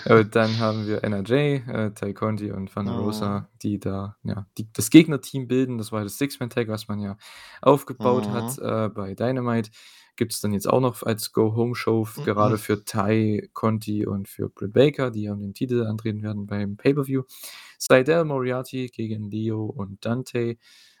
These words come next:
Speaker 1: äh, gibt's dann auch noch bei Dynamite. Ja.
Speaker 2: Mhm.
Speaker 1: Äh, das ist eine nette Matchcard, also an sich, ne, solide Go-Home-Show, würde ich mal sagen.
Speaker 2: Mhm.
Speaker 1: Vielleicht werden noch ein, zwei Sachen announced. Das macht A E W ja immer gern so zwei Tage vor der Show. Ja.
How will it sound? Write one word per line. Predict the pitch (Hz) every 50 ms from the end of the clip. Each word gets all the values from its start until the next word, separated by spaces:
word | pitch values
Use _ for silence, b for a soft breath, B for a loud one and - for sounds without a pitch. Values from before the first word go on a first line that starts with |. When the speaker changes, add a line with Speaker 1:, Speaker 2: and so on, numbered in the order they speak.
| b _ -
Speaker 1:
äh, | 107 104 104 104
gibt's | 101 - - - -
dann | - 123 117
auch | 127 135
noch | 123 110
bei | - 104
Dynamite. | 101 - 95 98 98 95 101 98 98 107
Ja. | 110 113 98 95
Speaker 2:
Mhm. | 123 131 123 113 101 90 90 98 120 143 - -
Speaker 1:
Äh, | 123 117 117 113 110 110 98
das | 120 107 - - -
ist | - 139 - - - _
eine | - 131 120
nette | 117 127 160 - 185
Matchcard, | 135 110 120 147 - - - - - 180 180 190 196 180 165
also | - - 127 117 120
an | - - 107
sich, | 110 113 131 160 175 - - - - - 98
ne, | - 101 131 143
solide | 131 - 120 117 131 151 143 127
Go-Home-Show, | - - 110 107 104 120 135 165 175 - 175 160
würde | 151 160 156 147
ich | -
mal | 151 151
sagen. | 135 139 139 143 135 131 120
Speaker 2:
Mhm. | 113 110 113 131 151 -
Speaker 1:
Vielleicht | - 117 120 113 - -
werden | 117 120 123 123
noch | 117 110 -
ein, | - 110 113
zwei | 113 - 110 104
Sachen | 107 113 110 110 107 98
announced. | 98 98 101 107 120 120 - - -
Das | - - -
macht | 104 101 - -
A | -
E | - 101 98
W | 104 104 104 98
ja | 98
immer | 98 110 120
gern | 120 117 113 113 117
so | 113 113 110
zwei | 110 - - 113 110
Tage | 110 113 107 110 110
vor | 113 110
der | 110
Show. | 107 - - 113 113 113 B B B B B B B B B -
Ja. | - 92 92 -